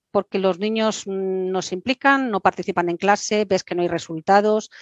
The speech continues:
hay contenidos que sabéis que son cíclicos, que necesitas de una unidad previa para dar la siguiente y si no la has dado bien, la siguiente no se va a entender. Eh, vas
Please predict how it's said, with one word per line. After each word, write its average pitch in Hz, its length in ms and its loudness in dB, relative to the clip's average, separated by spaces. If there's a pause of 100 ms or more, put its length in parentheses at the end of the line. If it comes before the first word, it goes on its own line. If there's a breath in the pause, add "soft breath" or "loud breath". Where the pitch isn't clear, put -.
(320 loud breath)
hay 220 220 2
contenidos 214 520 2
que - 120 -6
sabéis 196 260 0
que 202 100 -4
son 185 200 -6
cíclicos, 226 440 -2
que 196 100 -6
necesitas 196 420 0
de 208 60 -2
una 196 80 0
unidad 185 320 2
previa 202 300 2
para 175 200 4
dar 185 160 6
la 185 100 2
siguiente 196 460 -2
y 180 40 -4
si - 140 -6
no 185 100 0
la 196 100 4
has 185 80 2
dado 180 220 4
bien, 202 300 2 (300 soft breath)
la 190 140 4
siguiente 190 440 -2
no 175 100 0
se 180 120 -4
va 170 60 2
a - 20 0
entender. 170 500 0 (800 soft breath)
Eh, 185 480 4 (220)
vas - 600 4